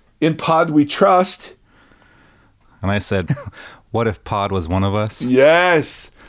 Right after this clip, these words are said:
Speaker 1: Who
Speaker 2: Obscure
Speaker 1: sang
Speaker 2: nineties reference.
Speaker 1: Nineties reference. What was her name? Something Osborne?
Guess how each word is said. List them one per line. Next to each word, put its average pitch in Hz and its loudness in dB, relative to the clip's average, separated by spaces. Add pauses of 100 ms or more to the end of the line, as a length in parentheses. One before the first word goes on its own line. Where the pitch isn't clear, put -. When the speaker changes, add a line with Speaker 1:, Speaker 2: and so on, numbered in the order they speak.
(200)
Speaker 1:
Who 214 4
Speaker 2:
Obscure - 4
Speaker 1:
sang 117 0
Speaker 2:
nineties 113 -2
reference. 101 -4
Speaker 1:
Nineties 175 2
reference. 143 0
What 196 0
was - -2
her 185 2
name? 123 2
Something 170 0
Osborne? 151 -2